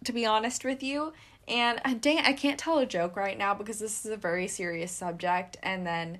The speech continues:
I'm not gonna comment on the part of the study where it talks about suicide because those numbers should stand on its own. It's, it's horrifying, and I think colleges need to do more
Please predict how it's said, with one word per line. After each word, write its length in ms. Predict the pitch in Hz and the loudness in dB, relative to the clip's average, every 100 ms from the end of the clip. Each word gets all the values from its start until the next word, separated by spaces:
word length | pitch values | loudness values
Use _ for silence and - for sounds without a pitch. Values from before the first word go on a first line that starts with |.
| - - - _ _ | -16 -20 -20 _ _
I'm 100 | 240 | 4
not 180 | 277 311 | 6 6
gonna 160 | 311 277 | 4 0
comment 600 | - 180 175 180 180 - _ - - | 4 4 4 2 -2 -4 _ -2 2
on 480 | 196 175 165 170 - - | 4 4 2 -6 -12 -14
the 140 | 196 | -10
part 220 | 190 190 | -4 -2
of 60 | 180 | -2
the 40 | |
study 220 | 180 180 175 | 0 0 0
where 100 | 170 | -2
it 80 | |
talks 260 | 190 190 180 | 0 0 0
about 260 | 175 165 - - | 2 2 0 -12
suicide 600 | - - 190 185 170 180 | -10 -4 -4 0 4 4
because 340 | 185 185 185 185 | 2 -2 -2 0
those 260 | 180 175 | -2 -2
numbers 300 | 175 165 170 | -4 -6 -6
should 200 | 185 185 | -4 -2
stand 320 | - 202 180 170 | -2 0 -2 -2
on 120 | 160 | -4
its 200 | 175 180 | -4 -4
own. 320 | 135 190 175 | -4 -4 -4
It's, 300 | 170 - - - | -8 -8 -8 -8
it's 140 | 190 | -8
horrifying, 800 | - - 220 220 247 175 175 180 | -4 4 8 8 6 2 2 2
and 100 | 180 | 0
I 80 | 180 | -2
think 240 | 185 190 | -4 -10
colleges 440 | - 190 190 185 185 | 0 2 2 0 -4
need 200 | 202 190 | -6 -6
to 100 | 185 | -6
do 300 | 185 185 185 | -2 -2 0
more 500 | 185 180 175 170 | -2 -2 0 0